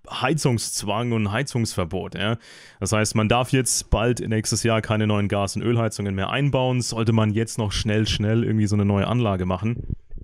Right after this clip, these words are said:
Und anscheinend, wenn man mehrere Leute hier im Haus hat, äh, lohnt sich das erstmal nicht. Ja, und, äh, anscheinend will man hier verhindern, dass zu viele Leute zu schnell zu sauer werden und denen das Ganze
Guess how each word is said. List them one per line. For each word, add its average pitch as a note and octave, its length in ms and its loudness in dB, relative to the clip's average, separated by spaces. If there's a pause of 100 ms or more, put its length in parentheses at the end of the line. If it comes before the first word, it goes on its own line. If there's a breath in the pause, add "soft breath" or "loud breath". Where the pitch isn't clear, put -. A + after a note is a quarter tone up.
(520)
Und A2 300 -2
anscheinend, A#2 580 0 (400 loud breath)
wenn G#2+ 140 -4
man A2 200 0
mehrere A2 300 4
Leute A2 320 2
hier G#2 160 2
im G2 120 -2
Haus A2+ 240 -2
hat, G#2 320 0
äh, G#2 200 -2
lohnt G#2 280 0
sich A#2 140 -2
das A2 220 -4
erstmal G2+ 720 -2 (880 soft breath)
nicht. G#2+ 640 0 (260 loud breath)
Ja, G#2 280 -4
und, G2 260 -6
äh, G2+ 220 -2
anscheinend A#2+ 420 -2
will C3+ 80 2
man C3 160 4
hier A#2 160 4
verhindern, A2+ 340 0
dass G2+ 240 -4
zu A#2 120 -6
viele G#2+ 160 -4
Leute G2+ 260 0
zu G#2 160 -4
schnell F#2+ 280 -6
zu F#2+ 120 -6
sauer F#2+ 320 -2
werden F#2+ 240 -6
und - 320 -12
denen - 180 -8
das F#2 160 -12
Ganze - 340 -8